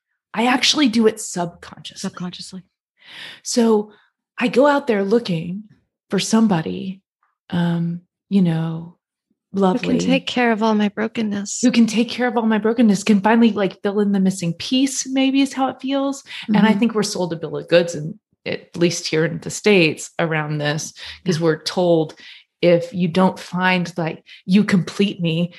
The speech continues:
Speaker 1: energy, um, then that
Speaker 2: Yes.
Speaker 1: means you didn't find the right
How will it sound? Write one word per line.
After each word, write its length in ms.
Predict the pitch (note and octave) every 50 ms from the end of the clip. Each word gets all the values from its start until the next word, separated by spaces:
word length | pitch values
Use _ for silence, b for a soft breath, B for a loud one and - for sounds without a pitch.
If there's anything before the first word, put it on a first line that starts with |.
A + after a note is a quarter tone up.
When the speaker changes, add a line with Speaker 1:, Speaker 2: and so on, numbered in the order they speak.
| B B -
Speaker 1:
energy, 600 | G3+ F#3+ F3+ F3 E3 - E3+ E3 E3 F3+ F#3 F#3 B B B B -
um, 420 | G3+ G3+ G3 F#3+ F#3+ F#3+ F3+ F#3 - _ _ - -
then 320 | G3+ G3+ G3 E3+ G3 F#3+
that 160 | D#3 E3 -
Speaker 2:
Yes. 40 | F3
Speaker 1:
means 220 | G3+ G#3 G#3 E3+ G3
you 60 | G3+
didn't 240 | E3 G#3 G3 - -
find 180 | F#3+ F3+ F3
the 60 | F3
right 420 | D#3+ D#3 D3+ E3 E3 E3+ F3+ -